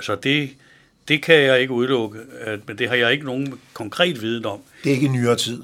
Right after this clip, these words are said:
Speaker 1: Det er i hvert fald ikke sket sådan, at, øh, jeg tror, hverken kong Frederik eller dronning Margrethe på noget tidspunkt har overvejet, jeg ved ikke, om de har overvejet det, men de har i hvert fald ikke, de har i hvert fald ikke sagt, at den der lov der, den vil jeg ikke skrive under på.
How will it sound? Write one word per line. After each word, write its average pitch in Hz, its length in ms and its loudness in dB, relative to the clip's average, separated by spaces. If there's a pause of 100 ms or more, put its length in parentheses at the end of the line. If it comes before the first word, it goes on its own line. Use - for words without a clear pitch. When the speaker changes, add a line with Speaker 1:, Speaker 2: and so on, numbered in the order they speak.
(260)
Speaker 1:
Det - 100 -16
er 127 40 0
i 117 40 -2
hvert 120 160 2
fald 170 100 -2
ikke 175 80 -4
sket 147 220 -2
sådan, 135 280 -6
at, 117 280 -4
øh, 104 260 -2 (760)
jeg 107 80 -10
tror, 110 140 -8
hverken 117 200 -4
kong 113 160 -12
Frederik 120 360 -6
eller 107 340 -6
dronning 104 320 -8
Margrethe 107 440 -8
på 104 140 -14
noget 113 240 -4
tidspunkt 107 560 -12
har 107 120 -12
overvejet, 104 640 -6 (560)
jeg 110 100 0
ved 117 60 -2
ikke, 143 120 2
om 131 60 -4
de 117 60 -6
har 104 60 -2
overvejet 107 400 -2
det, 113 100 -18
men 107 140 -14
de 127 80 -10
har 113 60 -4
i - 100 -8
hvert - 180 -4
fald 180 140 -10
ikke, - 240 -6 (220)
de 143 60 2
har 127 60 6
i 117 40 4
hvert - 20 -4
fald 123 100 2
ikke 147 180 -4 (420)
sagt, - 480 2
at 110 160 -2
den 127 160 0
der 123 140 4
lov 113 300 2
der, 113 240 0
den 113 300 -6
vil 117 80 0
jeg 110 100 2
ikke 101 120 -8
skrive 110 160 -6
under 107 160 -16
på. 113 200 -18